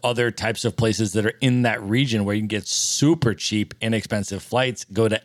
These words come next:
epic international locations, you know, and then have that sort of base there, right, in, like, an incredibly vibrant city like Cairo, right? And I know you've done that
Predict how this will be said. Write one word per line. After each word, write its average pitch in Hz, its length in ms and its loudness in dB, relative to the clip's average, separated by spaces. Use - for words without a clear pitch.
epic 113 420 0
international 101 640 -4
locations, 107 640 -2
you 113 120 0
know, 107 120 4
and 101 140 2
then 107 100 2
have 107 300 -2
that 98 260 0
sort 107 200 0
of 87 240 -6
base 104 340 0
there, 90 240 -2
right, 95 240 0
in, 101 200 -4
like, 95 260 -6
an 98 80 -4
incredibly 98 640 -2
vibrant 92 440 -6
city 95 200 -6
like 95 220 -8
Cairo, 92 500 0
right? 101 240 0
And 107 120 2
I 107 40 2
know 113 160 4
you've 113 320 0
done 107 240 2
that 104 280 0